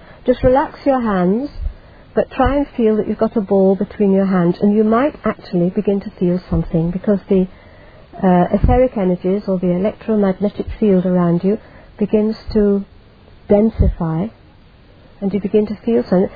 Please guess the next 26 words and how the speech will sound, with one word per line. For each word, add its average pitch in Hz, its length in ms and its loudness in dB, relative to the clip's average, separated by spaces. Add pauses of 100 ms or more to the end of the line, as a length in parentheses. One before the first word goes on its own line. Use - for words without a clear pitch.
(160)
Now, 226 140 4
I'd 226 120 2
like 294 180 2
it - 100 -10
to - 80 -12
be 262 120 0
so 254 140 2
that 247 140 0
it's - 140 -16
really 233 180 2
round, 170 560 0 (720)
so 214 80 0
don't 247 200 2
have 254 100 -2
it - 160 -8
too 233 180 0
far 196 200 2
apart. 185 440 -2
Have 226 160 -2
it 247 140 -6
so 226 60 -2
that 202 220 0
it's - 100 -10
a 196 60 0
real 226 360 2
round 190 480 0